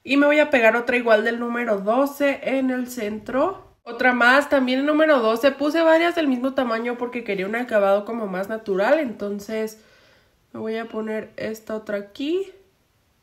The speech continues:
Ya nada más voy a poner un poquito más de pegamento justo en la esquinita. Me voy a pegar una número once.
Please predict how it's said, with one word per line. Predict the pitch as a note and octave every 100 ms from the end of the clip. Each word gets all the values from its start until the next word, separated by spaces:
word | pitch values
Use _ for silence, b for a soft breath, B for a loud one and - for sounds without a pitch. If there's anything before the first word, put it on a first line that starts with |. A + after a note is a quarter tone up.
| _
Ya | B3
nada | C4+ C#4
más | C#4
voy | C#4
a | C#4+
poner | C4+ A#3+
un | A#3+
poquito | B3 B3 B3+ C4+
más | B3+ B3
de | B3+
pegamento | C4 A#3+ A3+ A#3 A3+ B3
justo | B3 B3+ B3 C4+
en | C4+
la | B3
esquinita. | A#3+ G#3+ A3 C#4 C#4 D#4 G4 B B B B C#4+
Me |
voy | C#4+
a | D4
pegar | C#4+ A#3+ A3+
una | B3+ B3
número | B3 A#3+ B3 G#3+
once. | G3+ B3+ C4+ D4+